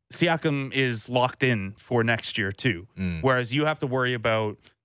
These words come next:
Speaker 1: extensions, an extension with Fred or a player option with Gary. I think we're all in ag-, the agreement that of the core pieces, like, Gary is the easiest to move off of.
Speaker 2: Yeah, yeah.
Speaker 1: Um, so, yeah, I would have Pascal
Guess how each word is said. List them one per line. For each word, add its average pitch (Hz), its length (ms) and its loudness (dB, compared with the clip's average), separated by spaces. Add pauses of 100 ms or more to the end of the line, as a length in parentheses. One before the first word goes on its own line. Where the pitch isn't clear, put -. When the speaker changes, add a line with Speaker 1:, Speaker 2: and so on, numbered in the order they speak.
(180)
Speaker 1:
extensions, 160 960 0
an 135 160 2
extension 160 340 0
with 147 140 0
Fred 131 560 0
or 117 320 2
a 110 80 -2
player 165 300 0
option 135 260 -4
with 117 80 -2
Gary. 117 640 -2 (240)
I 165 60 2
think 180 180 0
we're 143 140 4
all 127 180 0
in 120 100 -4
ag-, 139 180 -10
the 127 180 -4
agreement 117 520 0
that 110 140 2
of 110 160 0
the 117 80 0
core 113 180 0
pieces, 101 320 -2
like, 98 140 -2
Gary 113 340 2
is 101 140 -6
the 117 140 -10
easiest 110 720 -4
to 101 360 -10 (340)
move 120 280 2
off 101 260 -2
of. 113 320 -10 (100)
Speaker 2:
Yeah, 92 260 -2 (520)
yeah. 98 220 0
Speaker 1:
Um, 95 300 -10 (240)
so, 139 100 0
yeah, 92 180 -2
I 117 80 2
would 151 120 2
have 139 140 -2
Pascal - 380 -6